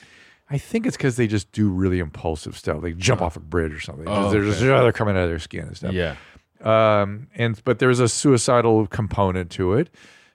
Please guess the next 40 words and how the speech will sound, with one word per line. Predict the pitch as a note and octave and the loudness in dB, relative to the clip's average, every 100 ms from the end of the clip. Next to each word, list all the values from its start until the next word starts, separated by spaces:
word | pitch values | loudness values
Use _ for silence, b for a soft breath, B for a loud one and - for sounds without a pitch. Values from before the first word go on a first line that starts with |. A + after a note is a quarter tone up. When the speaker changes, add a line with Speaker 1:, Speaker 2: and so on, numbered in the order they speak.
| - | -6
Speaker 1:
Uh, | A2 A2+ A2+ A2+ A2 - - | 0 2 2 0 -4 -10 -8
so, | - F3 E3 | 0 0 0
so | - F#3+ | 0 2
there's | F3+ F3 | 2 2
a, | F#3+ F3+ | 0 2
there's | E3 D#3 | 2 4
a | |
lot | D#3+ D#3+ E3 F3+ F#3 | 2 2 4 6 6
of, | F3 C3+ B2+ A#2+ E3 | 4 0 -6 -14 -4
and | C#3 B2+ | -2 0
some | G#2 C#3+ | -2 0
of | B2 | 0
it's | G2 - | -2 -6
genetic, | - G2+ F#3 G3 E3 - | -10 -4 0 0 0 -4
and | A2 | -8
some | F2 A2+ G#2+ | -8 -4 -2
of | F#2+ | 0
it, | G2 - | -2 -2
you | G#2+ | -6
know, | G2 | -4
and | F#2 | -4
some | - A#2 | -4 -2
of | |
it | G#2+ | 0
is | G2 - | 0 0
to | G#2 | 0
avoid | F2+ F#2 G2 D#2+ | 0 2 0 0
pain, | - F#2 D3 D#3+ D#3 D3+ | -6 -8 -4 -2 -2 -2
and, | A#2 E2+ F2 - | -2 -4 -10 -10
you | G#2+ | -8
know, | G2 | -6
there's | F#2 C3 A#2 | -4 -4 -2
just | E3 D3 | -2 0
all | D#3+ D#3+ | 2 2
kinds | - C#3 A2+ | 2 -2 0
of | G#2 | 0
reasons | G#2+ F#2+ | 0 -2
people | F2 G2 G2 | -8 -10 -6
get | A2+ G#2+ | -4 -4
this. | F2 D#2+ | -6 -8